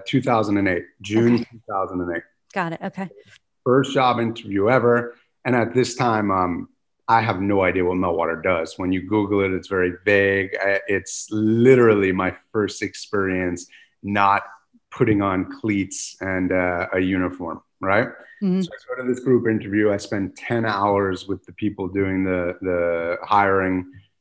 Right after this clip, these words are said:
Speaker 1: and I wake up the next morning and they offer me a job. Um, I played soccer that day,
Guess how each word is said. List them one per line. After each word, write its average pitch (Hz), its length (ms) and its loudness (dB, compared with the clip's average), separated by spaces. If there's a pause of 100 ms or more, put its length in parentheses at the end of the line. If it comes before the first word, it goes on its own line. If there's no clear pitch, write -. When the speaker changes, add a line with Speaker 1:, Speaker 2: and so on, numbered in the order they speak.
(140)
Speaker 1:
and 98 140 -2
I 98 60 0
wake 104 260 2
up 101 140 -2
the 107 80 -2
next 98 300 -2
morning 95 340 -2
and 90 120 -2
they 87 60 -6
offer 90 360 -4
me 87 160 -6
a 85 60 -8
job. 85 300 -6 (600)
Um, 87 640 -6 (160)
I - 120 -8
played - 40 -12 (380)
soccer 101 680 0
that 101 260 2 (260)
day, 104 520 2